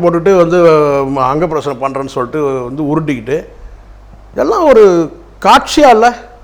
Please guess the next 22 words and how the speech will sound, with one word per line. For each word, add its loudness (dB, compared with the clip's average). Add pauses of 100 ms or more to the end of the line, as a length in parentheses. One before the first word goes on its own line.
(340)
மக்கள் 0
நம்பணுமா 4
வேணாவா? -2 (880)
ஆ, -4
ஒரு 2
பகுத்தறிவு 4 (420)
பேசக்கூடிய 0
அந்த -2
பூமியில 0
வந்து 0
முன்னேறி 2
வந்துட்டு -4
இருக்குது. -6 (1300)
மக்கள் 0
வந்து 2
டூ 0
கே 2
கிட்ஸ்லாம் -2
தெளிவா 4
இருக்கிறாங்க. 2 (1400)
சாமி 2
ப-, -10